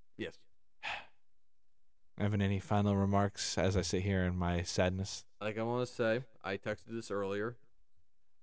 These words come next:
Speaker 1: Um, you did say Kadarius Toney was still the best rookie in
Speaker 2: No,
Speaker 1: the
Speaker 2: I did not.
Speaker 1: twenty twenty-one draft class. There's a video
Speaker 2: There's
Speaker 1: on our
Speaker 2: multi-, no, there's
Speaker 1: YouTube.
Speaker 2: multiple clips
Speaker 1: There's
Speaker 2: of
Speaker 1: a
Speaker 2: me saying, you know, I said Jamar Chase is the best out of that class.
Speaker 1: But you
Speaker 2: You know.
Speaker 1: said Kadarius Toney.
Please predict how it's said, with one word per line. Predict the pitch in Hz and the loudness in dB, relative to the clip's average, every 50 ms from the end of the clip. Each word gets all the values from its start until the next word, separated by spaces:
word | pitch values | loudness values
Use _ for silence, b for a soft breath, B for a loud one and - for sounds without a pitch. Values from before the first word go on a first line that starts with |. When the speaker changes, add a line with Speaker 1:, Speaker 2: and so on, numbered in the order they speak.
| - - - | -18 -10 -6
Speaker 1:
Um, | - 95 98 95 95 92 90 92 92 92 - - - - - - - - - - - - - - - - - - | -4 -4 -2 -2 -4 -4 -6 -8 -10 -12 -14 -18 -20 -20 -20 -18 -18 -18 -18 -20 -20 -20 -20 -20 -20 -20 -18 -14
you | - 110 | -4 2
did | 120 123 127 127 | 4 4 4 4
say | - - 143 131 123 | 4 4 6 6 6
Kadarius | - 131 117 117 120 120 117 - | 4 4 4 6 6 6 6 4
Toney | - 120 113 | 2 0 0
was | 110 104 104 | 0 -2 -2
still | - - 117 107 | 0 2 2 2
the | 107 | 2
best | 95 98 117 110 113 120 - - - - - - - - | -2 0 2 4 4 2 2 -2 -18 -20 -20 -20 -14 -2
rookie | - 123 127 127 127 - 131 127 123 123 - - - - - - | 4 6 8 8 8 6 4 4 4 2 0 -4 -18 -16 -8 -2
in | 104 | 2
Speaker 2:
No, | 117 107 | 6 8
Speaker 1:
the | 107 | 10
Speaker 2:
I | 107 104 | 10 10
did | 101 | 10
not. | 127 | 10
Speaker 1:
twenty | 127 131 139 143 | 8 10 8 8
twenty-one | 170 165 147 143 143 147 143 143 147 147 | 6 6 6 6 6 8 8 6 6 6
draft | 143 135 127 123 120 117 117 117 113 - - | 8 10 10 10 12 10 8 8 4 0 -4
class. | - 110 104 101 101 104 104 - - - - - | 0 2 2 2 2 0 -2 -4 -10 -6 2 6
There's | 123 127 113 | 6 8 8
a | 117 117 | 8 6
video | 113 107 123 139 147 147 | 8 10 12 12 12 12
Speaker 2:
There's | 160 175 175 | 12 12 12
Speaker 1:
on | 165 143 147 151 165 180 | 12 12 12 12 12 12
our | 147 143 | 12 12
Speaker 2:
multi-, | 143 135 139 143 151 | 12 12 12 12 12
no, | 165 165 123 117 | 12 12 10 10
there's | 113 127 120 120 | 10 10 12 12
Speaker 1:
YouTube. | 120 120 | 12 10
Speaker 2:
multiple | 131 131 151 - - 165 175 | 10 10 8 8 6 2 4
clips | - - | 6 8
Speaker 1:
There's | - 147 110 | 8 8 8
Speaker 2:
of | 135 | 8
Speaker 1:
a | 135 | 6
Speaker 2:
me | 139 135 | 6 6
saying, | - - 143 131 127 127 123 120 113 110 104 101 98 - | 6 6 6 8 8 8 8 6 4 2 0 -4 -6 -6
you | - 135 123 127 | -2 0 2 4
know, | 131 139 135 139 | 6 8 10 10
I | 135 113 | 10 10
said | - - 117 107 | 10 8 6 6
Jamar | 101 113 110 110 104 101 | 6 6 6 6 6 6
Chase | - - 104 92 - | 6 4 2 2 2
is | - | -2
the | 98 95 | -4 -2
best | 92 92 90 - - | 0 0 0 2 0
out | 95 | 0
of | 90 90 | 0 0
that | 85 85 | -2 -4
class. | - - - | 4 8 10
Speaker 1:
But | 160 - | 10 10
you | 165 | 10
Speaker 2:
You | 160 - | 8 8
know. | 185 | 10
Speaker 1:
said | 170 156 151 151 139 110 139 | 10 10 10 10 6 2 0
Kadarius | - 156 139 127 147 143 151 165 175 175 - - | 0 2 6 8 10 10 12 12 12 12 10 8
Toney. | - 160 156 147 147 - 147 135 | 2 4 4 4 4 2 0 -2